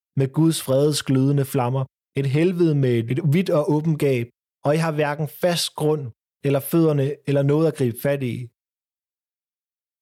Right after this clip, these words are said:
Der er intet andet end luft imellem jer og helvede. Det eneste, som holder jer oppe, er Guds vilje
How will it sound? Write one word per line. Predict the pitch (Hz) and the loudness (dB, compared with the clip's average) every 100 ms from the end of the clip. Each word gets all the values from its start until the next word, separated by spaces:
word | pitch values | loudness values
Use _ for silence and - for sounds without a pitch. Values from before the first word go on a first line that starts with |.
| - | -6
Der | 135 | -4
er | |
intet | 131 160 175 180 | -2 -2 0 0
andet | 143 147 165 147 - _ _ _ | 2 2 0 -2 -6 _ _ _
end | 117 | 0
luft | 117 151 175 - _ _ _ _ | 2 2 0 -8 _ _ _ _
imellem | 131 127 131 120 | 0 2 2 0
jer | 120 131 139 _ _ | 0 -2 -6 _ _
og | 135 | -4
helvede. | 123 117 117 123 131 - _ _ _ - | -2 -4 -4 -10 -12 -14 _ _ _ -6
Det | 143 | -2
eneste, | 160 180 208 190 | 0 2 2 0
som | 135 131 | 0 0
holder | 113 123 | 0 0
jer | 127 127 151 | 0 0 -2
oppe, | - 135 151 165 - _ _ | -2 0 0 -4 -10 _ _
er | - | -8
Guds | 120 160 175 - | -2 2 2 2
vilje | 139 147 143 | 0 2 0